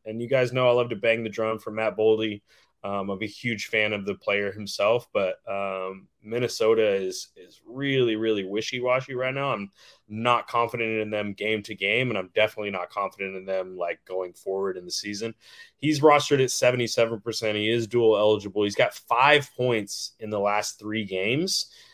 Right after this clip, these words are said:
uh, after one assist in an eight-game stretch.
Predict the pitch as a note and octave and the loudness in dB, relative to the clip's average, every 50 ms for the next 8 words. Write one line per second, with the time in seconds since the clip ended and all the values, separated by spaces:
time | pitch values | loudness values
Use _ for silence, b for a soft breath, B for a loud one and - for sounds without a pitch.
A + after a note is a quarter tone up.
0 | B B B _ G#2 G#2 G#2 G2+ G2+ G2+ G2+ E2+ G#2 A2 G#2 - - A#2 G#2+ G2+ | B B B _ -2 0 2 2 2 0 0 2 2 2 2 2 2 2 2 2
1 | G2 G#2 G#2+ G#2+ G#2+ A2 G#2+ - - - A2 G#2+ G2+ G2 - - - - _ _ | 2 0 0 0 2 0 0 -2 -2 0 0 0 0 0 -4 -6 -6 -10 _ _
2 | A2+ A2 G#2 G#2 G2+ G#2 - _ G2+ A2 A2 G2+ - _ G#2+ G2+ G2+ F#2+ F2+ - | -10 -6 -4 -4 -4 -4 -8 _ -2 -2 -2 -2 -4 _ -6 -4 -4 -4 -6 -6
3 | - - - G2+ F#2+ F2 - - - - - - | -8 -8 -4 -2 -2 -2 -2 -4 -10 -12 -12 -12